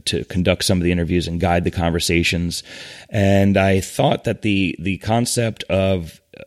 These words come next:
comparing the journey in your martial arts journey from white belt through black belt, and we can go deeper into that, but everything that's needed with that, the overcoming of adversity, the, uh, ability to face failure over and over again and accept that failure is a part of your growth,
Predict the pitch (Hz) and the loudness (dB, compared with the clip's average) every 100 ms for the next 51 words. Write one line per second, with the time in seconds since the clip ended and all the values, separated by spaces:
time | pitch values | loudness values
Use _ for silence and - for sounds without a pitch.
0 | - 98 90 120 123 104 95 82 87 107 | -10 -8 2 4 4 4 2 2 4 4
1 | 117 143 160 - - - 104 104 98 98 | 4 2 0 -6 -8 0 2 4 4 4
2 | 98 101 - 98 92 - 95 90 87 82 | 4 2 2 0 0 -2 -4 -2 -2 -6
3 | - 90 90 92 92 - - - 85 95 | -4 -2 0 0 0 0 -4 -4 -4 -2
4 | 87 - 87 71 87 107 90 82 85 - | -4 -2 -4 -2 -2 -2 -2 -2 -4 -2
5 | 82 90 85 85 82 - - - - 90 | -4 -2 -2 0 -2 -6 -20 -16 -8 0
6 | 95 - - 104 113 113 92 - 98 101 | 0 2 2 4 4 4 4 2 2 2
7 | 90 82 90 90 82 - 87 90 92 90 | 0 -2 0 0 -2 -2 0 0 0 0
8 | 95 98 90 87 82 92 - 87 85 80 | 0 0 0 -2 0 0 0 -2 -4 -2
9 | 92 90 85 - 85 82 - 90 101 98 | -2 0 -2 -2 -2 -2 -4 0 2 4
10 | 98 98 95 - 104 92 92 90 - - | 4 2 2 0 2 4 2 0 -6 -20
11 | - - - 107 - - 104 104 92 90 | -14 -8 0 0 2 2 4 6 4 4
12 | 98 95 95 95 101 92 98 92 87 - | 2 4 2 2 2 2 0 0 -2 0
13 | 107 104 92 - 98 95 90 82 - 101 | 2 2 0 0 0 2 0 -4 -2 0
14 | 101 85 87 85 95 90 85 | 2 0 -2 -2 0 0 -2